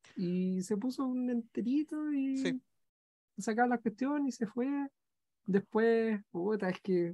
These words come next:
Speaker 1: hasta pelea, o sea, ni siquiera fue lucha, como dicen
Speaker 2: Yo creo que
Speaker 1: ustedes.
Speaker 2: lo que, algo que da lata es que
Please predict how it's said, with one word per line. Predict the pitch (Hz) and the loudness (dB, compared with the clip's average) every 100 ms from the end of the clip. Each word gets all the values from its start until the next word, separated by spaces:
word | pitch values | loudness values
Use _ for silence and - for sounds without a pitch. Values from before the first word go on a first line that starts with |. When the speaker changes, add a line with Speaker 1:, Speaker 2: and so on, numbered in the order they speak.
| - | -8
Speaker 1:
hasta | - 180 185 - 170 | -14 -12 -6 -2 0
pelea, | 165 - - - - | 0 -2 -6 -8 -6
o | - | 2
sea, | 226 | 4
ni | 208 208 | 6 6
siquiera | 214 180 202 | 4 4 4
fue | 202 202 | 4 2
lucha, | - 214 185 185 | 2 -4 -2 0
como | 185 190 | 2 2
dicen | 196 | 4
Speaker 2:
Yo | 190 | 4
creo | 214 311 | 4 4
que | |
Speaker 1:
ustedes. | - 330 285 262 | 4 2 -2 -4
Speaker 2:
lo | |
que, | - - | -4 0
algo | 277 339 | 2 2
que | 320 302 | 2 4
da | 269 | 6
lata | 302 320 320 | 8 6 6
es | - | 0
que | 285 269 | 0 2